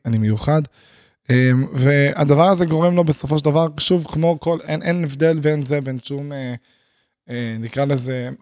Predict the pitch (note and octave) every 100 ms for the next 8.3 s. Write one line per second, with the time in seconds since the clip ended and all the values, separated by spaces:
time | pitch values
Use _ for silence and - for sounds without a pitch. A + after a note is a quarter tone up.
0 | C3+ B2+ - D3 C3+ C#3 C#3 C#3+ C3 C3
1 | C3 C3 C3+ C3 A#2+ - C#3 C#3 C3+ B2
2 | B2 A#2 - - B2+ C3 C3+ B2+ C3 C3
3 | B2+ - B2+ A#2+ A#2+ B2 B2+ E3 G#3+ G#3
4 | _ _ _ _ _ _ _ _ - -
5 | _ _ _ _ - C3 E3 D#3 D3+ D3+
6 | D3+ - B2+ D3 C#3+ C3 - D#3 D#3 D3+
7 | - _ _ _ _ _ C#3 C#3 C#3 C#3
8 | C#3+ C#3